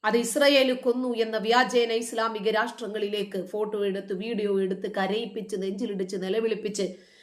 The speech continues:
കുറച്ച് ചുമന്ന പെയിന്റ് അടിച്ച് കരയിപ്പിച്ച്, പാവകളെ കുട്ടികളാണെന്ന് പറഞ്ഞ് കാണിച്ച് അഭിനയിപ്പിച്ച്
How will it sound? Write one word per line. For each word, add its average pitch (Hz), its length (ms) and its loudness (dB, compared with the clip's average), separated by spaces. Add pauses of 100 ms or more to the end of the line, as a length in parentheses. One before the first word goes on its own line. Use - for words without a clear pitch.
(180)
കുറച്ച് 220 260 2
ചുമന്ന 214 320 4
പെയിന്റ് 214 400 2
അടിച്ച് 196 260 2 (100)
കരയിപ്പിച്ച്, 202 580 2
പാവകളെ 214 600 4
കുട്ടികളാണെന്ന് 202 760 2
പറഞ്ഞ് 190 400 -2
കാണിച്ച് 202 420 0 (380)
അഭിനയിപ്പിച്ച് 196 960 -2